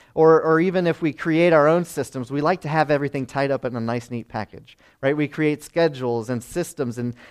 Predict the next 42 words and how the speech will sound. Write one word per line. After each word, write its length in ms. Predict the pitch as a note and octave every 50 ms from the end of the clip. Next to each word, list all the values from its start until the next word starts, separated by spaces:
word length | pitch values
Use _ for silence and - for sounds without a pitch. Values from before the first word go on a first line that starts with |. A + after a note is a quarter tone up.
| - _
and 100 | - D3
even 280 | D3+ F3 F3+ E3+ F3 D#3
our, 260 | D3+ C#3 C3+ C3+ C#3
uh, 180 | C3+ B2+ B2+ B2+
systematic 640 | - - C3 - - E3 D#3+ D#3+ D3 D3 C#3+ C3+
theology 760 | - - D#3+ D3+ D3 D3 D#3 E3 E3 E3 D#3+ C3 A#2 B2 A#2+ A#2
to, 240 | - - C3 B2 A#2+ _ _ _ -
to 80 | -
find 340 | - - D#3+ D#3+ D3+ D3 D3
comfort 460 | - - G#3+ A3 G#3+ _ - B2+ G#2
in, 300 | G2+ G2 F2+ F2+ F#2+ G#2
right? 240 | G#2+ A#2+ C3+ D#3+ D#3+
We, 220 | E3 D3+ D3+ D3 - _ _ -
we 60 | -
try 140 | - F#3 E3+
to 60 | D#3+
find 260 | D#3 - D#3+ D#3 D3
comfort 380 | - - F3 F3 E3 - E3 D3+
in 160 | C#3+ C#3 C3+
these 200 | B2+ B2+ A#2+ A2+
systems 600 | - - - E3 D#3+ - - - C3+ B2+ B2+ A#2 B2
and, 160 | B2 B2 A#2+ _ _ _ _
and 80 | - B2+
have 200 | C#3+ D#3 D3+ D3+
things 200 | D#3+ D3+ C#3 C3+
all 120 | D3 D#3+
tied 220 | - - F3 D#3+ D3+
up 140 | C#3+ C#3+
in 80 | C#3 A#2+
a 60 | A2
nice, 320 | A2+ B2 C#3+ D#3+ D#3+ - -
neat 180 | D#3+ E3 -
package 500 | - C#3 B2 A#2+ A#2+ C3+ B2+ A#2 B2 - _ - - _ _
that 100 | - C#3
helps 260 | B2 C#3 C3+ - - C#3+
us 160 | B2+ - -
function 460 | - - C#3 C#3 C3+ - - B2 A2
and, 220 | A2+ A2 A2 A2+
and, 220 | - B2+ A#2+ A#2 A2+ _ -
and 100 | B2+ A#2+
arrange 480 | A#2 A2 A#2 B2+ C3+ C#3 C#3 C#3 C3+ A#2+
our, 260 | B2+ A#2 A2+ A2 A2